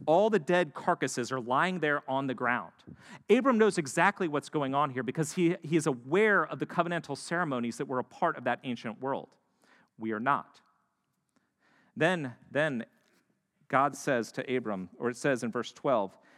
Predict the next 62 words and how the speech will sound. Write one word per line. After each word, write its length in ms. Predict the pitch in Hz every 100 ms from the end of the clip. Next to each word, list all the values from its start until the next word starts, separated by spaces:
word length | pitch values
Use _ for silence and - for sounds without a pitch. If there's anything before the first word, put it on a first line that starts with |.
| _
as 120 | 123 -
the 60 |
sun 300 | 113 - 180
was 140 | 156 -
going 240 | 135 123
down, 240 | 131 123
a 60 | 120
deep 280 | 107 147 147
sleep 420 | - - 151 127
fell 260 | - 123 117
on 100 | 113
Abram, 340 | 123 117 107
and 80 | 101
behold, 460 | 98 - 151 143
a 80 | 110
dreadful 640 | 98 127 131 131 151 135 -
and 240 | 104 98
great 400 | - 120 131 -
darkness 400 | 113 104 101 92
fell 220 | - 95
upon 200 | 87 98
him. 120 | 101 95
That 140 | 95 _ _
dreadful 260 | 120 113
and 100 | 113
great 220 | 113 113 -
darkness 400 | 113 - 123 104
is 100 | 95
an 60 |
awareness 540 | 80 101 113 123 123 -
of 80 |
the 80 | -
presence 400 | - 113 113 -
of 80 | 90
God. 340 | 104 113 143 151 - - _ -
And 100 | 127
then 140 | 156
when 100 | 147
the 80 | 123
sun, 380 | - - 175 185
verse 200 | 131 -
seventeen, 440 | 156 143 127 151
had 160 | 135 107
gone 220 | 123 117
down 280 | 120 127 139
and 80 | 113
it 80 | 107
was 140 | 95
dark, 280 | 120 123 -
behold, 300 | 107 123 110
a 60 |
smoking 480 | - - 127 131 127
fire 320 | - 120 123
pot 320 | 127 - 131 120
and 80 | 107
a 60 |
flaming 420 | - 123 127 127
torch 400 | 123 - 95 -
passed 360 | - 120 127 -
between 280 | 113 123 120
the 80 | -
pieces. 640 | - 98 80 82 -